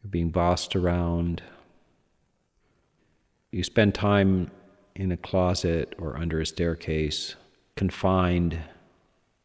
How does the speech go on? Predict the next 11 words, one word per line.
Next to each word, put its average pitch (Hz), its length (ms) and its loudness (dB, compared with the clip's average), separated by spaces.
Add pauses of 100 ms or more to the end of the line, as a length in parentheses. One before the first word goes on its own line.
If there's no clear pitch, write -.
(840)
feeling 95 420 4
trapped. 82 520 -2 (1900)
And 92 500 2 (140)
last 104 600 2
but 113 160 -6
not 127 180 0
least, 82 480 -4 (2000)
your 90 480 2 (1160)
daily 95 380 6
venture 90 520 2
into 82 760 -2